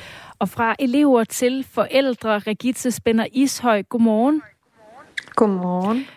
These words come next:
Speaker 1: Du er næstformand i Landsorganisationen Skole og Forældre. Er forældrene trygge ved at sende deres skole i, nej, deres børn i skole, når indeklimaet er så dårligt på mange af landets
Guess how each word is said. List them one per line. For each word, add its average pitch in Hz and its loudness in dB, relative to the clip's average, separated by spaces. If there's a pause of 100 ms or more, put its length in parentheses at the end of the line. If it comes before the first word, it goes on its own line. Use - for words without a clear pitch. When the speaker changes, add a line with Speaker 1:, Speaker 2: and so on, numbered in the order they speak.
(120)
Speaker 1:
Du 277 4
er 262 6
næstformand 226 2
i 208 -6
Landsorganisationen 208 -2
Skole 214 0
og 190 -2
Forældre. 208 -4
Er 196 -2
forældrene 262 0
trygge 233 0
ved 220 0
at 214 -2
sende 202 -2
deres 185 -2
skole 226 -2
i, 190 -2
nej, 196 0
deres - -12
børn 269 2
i 214 0
skole, 220 2
når 233 2
indeklimaet 233 0
er 220 2
så 254 0
dårligt 233 2
på 254 -2
mange 202 -2
af 226 -2
landets 208 -2